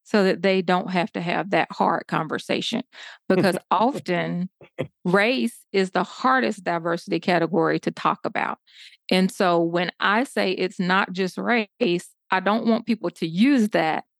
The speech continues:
Speaker 1: as an excuse to not talk about race, right? And not to have the hard conversation. And there's also diversity within diversity. And so when you think about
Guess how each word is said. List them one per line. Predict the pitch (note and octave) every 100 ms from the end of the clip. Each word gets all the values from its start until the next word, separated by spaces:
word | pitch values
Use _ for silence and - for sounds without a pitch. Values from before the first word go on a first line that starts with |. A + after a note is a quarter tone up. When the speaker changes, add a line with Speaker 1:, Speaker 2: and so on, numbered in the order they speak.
| _ _
Speaker 1:
as | - F3+
an | F3+
excuse | D#3+ - - - C#4+ D#3+ E3+ - - -
to | G3+
not | F3+ E3 -
talk | - F3+ F3+
about | G#3+ - -
race, | - - - - - - -
right? | F3+ E3 E3+
And | E3+
not | F3 E3 -
to |
have | E3+ F3
the | F#3 F3
hard | - -
conversation. | - A#3 A3+ - A3+ - - _ -
And | G3 G3+
there's | G3+ G3 -
also | F#3 G#3 - F#3+
diversity | E3+ F3 F3 F3 F3 - E3+
within | D#3+ E3+ E3 - F3 D#3+ D#3
diversity. | C#3 - - - - - _ - - - _
And | F3+ F#3
so | - G3 F3 F3 F3
when | E3+ F#3+
you | F#3 F#3
think | - G#3 A3+ B3+
about | G3 F#3 E3 E3 D#3+ -